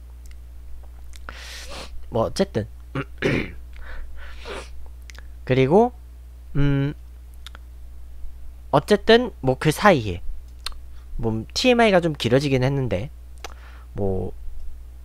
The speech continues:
평양으로 천도를 할 수밖에 없게 된 거야. 왜냐면 북위하고 수교를 한 이상, 그리고 이제 중국이 북조가 더 이상 전쟁이 일어날 일이 없어졌다는 거 뜻을, 뜻이거든요.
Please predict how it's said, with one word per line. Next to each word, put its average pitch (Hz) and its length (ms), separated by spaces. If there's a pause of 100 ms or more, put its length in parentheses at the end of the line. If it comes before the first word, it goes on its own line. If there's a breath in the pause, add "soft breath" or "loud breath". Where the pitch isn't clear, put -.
(220)
평양으로 285 500
천도를 294 420
할 294 80
수밖에 - 360
없게 214 380
된 120 180
거야. 95 240 (480)
왜냐면 214 360 (380 loud breath)
북위하고 240 580
수교를 247 460
한 254 120
이상, 208 380 (460 loud breath)
그리고 180 300
이제 143 360 (280 loud breath)
중국이 175 840
북조가 - 500
더 117 180
이상 139 240
전쟁이 143 440
일어날 127 420
일이 127 200
없어졌다는 110 920 (260)
거 101 160 (200)
뜻을, 247 340 (260)
뜻이거든요. 240 600